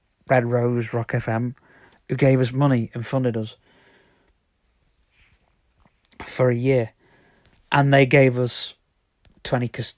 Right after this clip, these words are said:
twenty blank cassettes. In those days, mm, that was a big thing, having twenty ba-, twenty blank cassettes, because it meant, you know, and obviously they gave you the freedom. Now, you gotta remember, when you bought cassettes,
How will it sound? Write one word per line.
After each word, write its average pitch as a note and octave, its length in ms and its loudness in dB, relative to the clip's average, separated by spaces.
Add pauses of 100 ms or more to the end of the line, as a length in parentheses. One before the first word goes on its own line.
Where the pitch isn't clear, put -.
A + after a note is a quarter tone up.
(160)
twenty G3 280 2
blank C#3+ 320 -2
cassettes. - 640 -12 (760)
In C#3 140 2
those F#3+ 340 8
days, C3 500 0 (160)
mm, B2 160 -8 (460)
that D#3+ 180 0
was D#3 140 4
a D#3 60 2
big C#3+ 240 2
thing, D3 260 2
having A#2+ 320 -4
twenty B2+ 300 -2
ba-, A#2+ 240 -4 (260)
twenty D#3 260 -2
blank B2 360 -4
cassettes, - 560 -16 (720)
because B2+ 340 0
it B2+ 180 -14
meant, B2+ 240 -2 (120)
you C3+ 100 -2
know, B2 240 -2 (680)
and C#3 280 2
obviously D3+ 420 0
they C3 140 2
gave B2 240 2
you B2 100 0
the B2 100 -2
freedom. B2+ 520 -2 (500)
Now, D3+ 60 4
you D3 40 4
gotta G#3 160 6
remember, F3 300 6
when C#3+ 80 0
you E3+ 100 -2
bought - 280 6
cassettes, - 580 -6